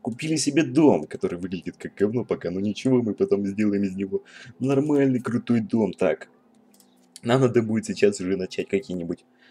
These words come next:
выполнять достижения, что-то новое придумывать. Да, вот мне надо будет мольберт купить, кошаку похавать купить.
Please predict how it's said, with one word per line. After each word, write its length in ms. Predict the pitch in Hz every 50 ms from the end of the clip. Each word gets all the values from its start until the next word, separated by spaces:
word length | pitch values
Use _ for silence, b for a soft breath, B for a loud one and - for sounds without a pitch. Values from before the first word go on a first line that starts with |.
| b b b -
выполнять 420 | 101 - 113 107 113 113 104 101
достижения, 760 | 127 139 135 - - 147 127 113 135 147 147 135 120 120 123
что-то 260 | - - 123 104 107
новое 260 | 107 107 104 104 95
придумывать. 640 | 98 - 110 113 101 101 101 101 101 95 90 92 90 -
Да, 280 | 87 95 98 98 98 92
вот 140 | 85 82 - -
мне 160 | 92 92 85
надо 160 | 85 82 -
будет 180 | - 90 - -
мольберт 380 | 127 127 127 127 151 147 139
купить, 280 | - - - - - -
кошаку 440 | - 147 - - 147 139 - 147 135
похавать 560 | - - 127 123 - 127 123 113 110 107 -
купить. 300 | 123 123 - 107 104